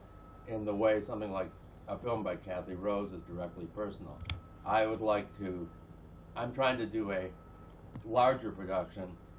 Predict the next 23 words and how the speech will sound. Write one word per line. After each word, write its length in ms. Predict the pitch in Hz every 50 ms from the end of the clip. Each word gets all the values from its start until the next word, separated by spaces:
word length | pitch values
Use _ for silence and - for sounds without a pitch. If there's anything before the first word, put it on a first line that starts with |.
| - - -
and 180 | - 107 104 98
hear 340 | 107 113 113 110 107 101 85 - - - -
to, 120 | 110 - - - -
so 100 | 117 110
that 60 | 104
you 120 | 101 98 -
can 140 | 104 101 90 - -
see 140 | - 120 110
a 80 | 98
multiplicity 840 | 92 92 98 104 110 110 87 - - 110 113 101 - 104 87 85 85 82 - - - - - - - -
of 200 | - 98 90 85
voices 540 | 92 104 104 104 104 - - 98 87 82 78 85
and 80 | 90
a 40 | 92
multiplicity 720 | 90 95 98 98 - - - - 135 135 - - 101 95 92
of 120 | 87 85
acting 420 | 87 85 85 170 - - 95 85 82 - - - - - - - - - -
rather 260 | 104 107 104 101 95
than 240 | 90 90 87 85 -
just 160 | 120 - - 87
a 160 | 85 - -
single 300 | 107 98 95 85 85 - - -
actor. 340 | 101 98 92 90 - - -